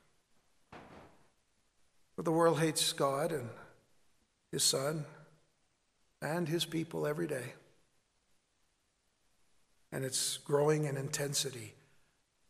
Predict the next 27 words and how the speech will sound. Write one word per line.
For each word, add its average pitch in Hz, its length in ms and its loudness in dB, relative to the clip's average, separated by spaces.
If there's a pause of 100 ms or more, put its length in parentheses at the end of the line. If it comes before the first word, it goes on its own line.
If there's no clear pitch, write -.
(160)
every 131 220 0
day 143 160 4
until 131 280 -2
Jesus 123 380 -8
comes 123 320 -10
again. 120 260 -10 (2750)
But 165 120 2
what 185 180 6
was 202 180 6
sad 262 420 8
on 180 120 6
the 180 80 0
day 185 280 4
of 135 260 -2
Jesus' 151 460 -4
arrest 151 600 -2 (1500)
that 147 220 2
night, 147 380 0 (2750)
and 151 80 0
even 156 220 2
more 156 180 4
sadly, 156 420 4
it 160 80 0
was 165 160 0
the 160 80 0
religious 160 540 2
leadership 131 560 -4